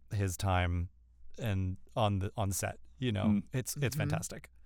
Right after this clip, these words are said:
Speaker 3: Um, I'd also like to bring up one other very important thing, and that is there is a timestamp of fifty-six minutes and thirty-eight seconds. And if you go to there, there's a moment when, I think it's, like, a Guy de whatever his name is, the,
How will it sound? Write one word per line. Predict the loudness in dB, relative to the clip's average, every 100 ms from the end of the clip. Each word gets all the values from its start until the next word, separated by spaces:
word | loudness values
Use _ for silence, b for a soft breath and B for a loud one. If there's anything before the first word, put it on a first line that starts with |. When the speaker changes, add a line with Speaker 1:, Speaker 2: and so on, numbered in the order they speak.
| 2
Speaker 3:
Um, | 2 4
I'd | 4 6
also | 6 4
like | 0 0
to | 0
bring | 2 2
up | 0
one | 0 2 2
other | 0 0
very | 2 2 4 2
important | 0 -2 -2 -4
thing, | -4 -6 -6 -10 -6
and | -2 0
that | 0 2
is | 0 0 0
there | 2 2
is | 0
a |
timestamp | -4 0 2 4 2 2 2 2 -2 -6 -2
of | 0 -2 -6
fifty-six | -18 -4 -2 0 -2 0 0 0 0 0 2
minutes | 2 0 -4
and | -4 0
thirty-eight | 2 4 2 2
seconds. | 0 -2 -2 -6 -4
And | -2
if | -2
you | -4
go | -2 -2
to | -2 -2
there, | 0 0 0 B B B 2
there's | 4 6
a |
moment | 4 4 2
when, | 2 2
I | 2
think | -2 -2 0
it's, | 0 2
like, | 2 2 2
a | 2 2 -2 -4
Guy | 0 2 2
de | 2 2 2
whatever | 2 0 0 -2
his | -4
name | -4 -2 -2
is, | -2 0 0 2
the, | 0